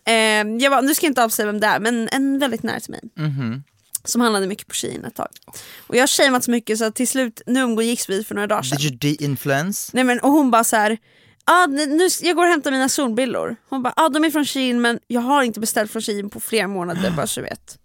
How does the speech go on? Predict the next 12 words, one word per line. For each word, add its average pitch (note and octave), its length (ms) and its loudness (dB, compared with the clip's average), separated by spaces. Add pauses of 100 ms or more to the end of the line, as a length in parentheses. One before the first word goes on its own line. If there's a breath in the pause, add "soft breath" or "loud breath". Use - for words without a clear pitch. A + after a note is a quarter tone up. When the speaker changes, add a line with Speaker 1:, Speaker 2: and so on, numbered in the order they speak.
Speaker 1:
Jag G#3 160 0
bara, - 260 -4 (200)
"Mhm." C#4+ 800 -4
Alltså, G3 240 0
så G3+ 120 6
här, A#3+ 220 8
Speaker 2:
Mm. G3 360 2 (100)
Speaker 1:
då D#4+ 160 2
känner C5 140 6
jag D4 140 4
bara, G#3+ 60 8
alltså, D4+ 240 4